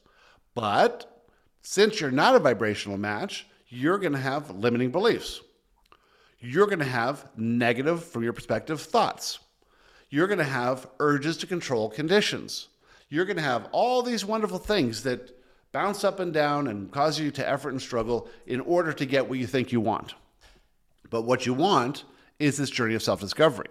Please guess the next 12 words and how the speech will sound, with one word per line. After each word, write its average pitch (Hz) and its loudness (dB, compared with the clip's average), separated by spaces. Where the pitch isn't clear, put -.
What 120 -6
you 123 0
want 160 2
is 113 -6
ease 135 -2
and 98 -8
joy 123 2
and 95 -10
fun 131 -2
and 110 -10
connection, 135 -2
harmony. 139 0